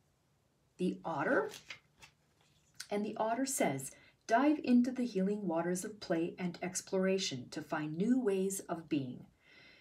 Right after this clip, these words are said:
This is about changeability, adaptability, transformation, creativity, playfulness, curiosity, dynamics, and energy.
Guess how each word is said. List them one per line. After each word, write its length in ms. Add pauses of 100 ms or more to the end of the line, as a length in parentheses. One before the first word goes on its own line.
(300)
This 260
is 100
about 360
changeability, 960
adaptability, 960
transformation, 960
creativity, 880
playfulness, 640
curiosity, 760
dynamics, 680
and 340 (100)
energy. 560